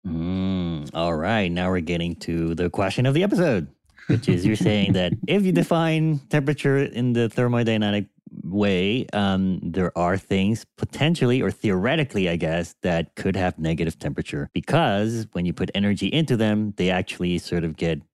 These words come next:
Speaker 1: neater, right? Or colder.
Speaker 2: Exactly. They get neater. They have fewer ways to arrange themselves. And here's an example. Imagine a bunch of particles in a line,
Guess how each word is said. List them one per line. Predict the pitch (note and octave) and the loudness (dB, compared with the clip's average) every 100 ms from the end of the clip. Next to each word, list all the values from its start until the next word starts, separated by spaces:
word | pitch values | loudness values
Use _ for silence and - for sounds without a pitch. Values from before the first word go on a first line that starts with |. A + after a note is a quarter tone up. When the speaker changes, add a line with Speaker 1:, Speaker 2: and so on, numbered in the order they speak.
| - | -6
Speaker 1:
neater, | E2+ G#2+ D#2+ C#2 - _ _ _ - | 0 2 0 -2 -10 _ _ _ -6
right? | E2 - _ | -4 -4 _
Or | E2+ | -8
colder. | - G#2 E2+ - - - | -2 0 0 -2 -10 -4
Speaker 2:
Exactly. | D#2 D#2 D#2+ - B1+ - _ | 0 2 2 0 -2 -6 _
They | - D#2+ | -2 0
get | E2+ D#2 | 0 2
neater. | D#2 D#2+ C#2+ | 2 2 2
They | C#2 C#2+ | 0 0
have | D2 | -2
fewer | - - F2+ F2+ D#2+ D2+ D#2 - | -4 0 2 4 4 0 -2 -6
ways | D#2+ D#2 D2 C#2+ | -4 0 0 0
to | D#2 | -2
arrange | C#2 C#2+ D2+ | 0 0 0
themselves. | - B1+ - - - - - - - - | -4 -6 -6 -8 -10 -12 -18 -20 -20 -4
And | E2 D#2+ D#2+ - | 0 2 2 -2
here's | - A2 G2 | 0 2 4
an | E2 | 2
example. | C2+ B1+ B1+ F#2 C3+ - - _ | 2 0 0 0 0 -4 -16 _
Imagine | F2 F2 F2+ F#2 F#2 F#2 F2 | 2 4 4 4 4 4 2
a | D#2+ | 0
bunch | D2 F2+ F2 | 0 2 2
of | F#2 | 0
particles | - D#2+ D#2 F2 D#2+ D#2 | 0 0 0 0 0 0
in | D#2 | 0
a | |
line, | C#2+ C#2+ C2+ C2+ F2 D#3 | 0 0 2 2 2 2